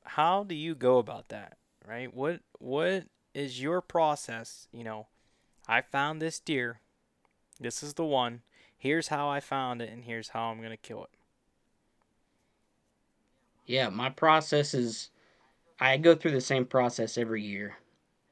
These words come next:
Speaker 2: Step one is to find food. Once you find food, then you have to find bedding.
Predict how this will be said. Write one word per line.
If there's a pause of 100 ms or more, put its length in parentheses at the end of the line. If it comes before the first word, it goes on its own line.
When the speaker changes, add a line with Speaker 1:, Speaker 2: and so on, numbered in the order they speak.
(220)
Speaker 2:
Step
one (260)
is
to
find
food. (600)
Once
you
find
food, (200)
then
you
have
to
find
bedding.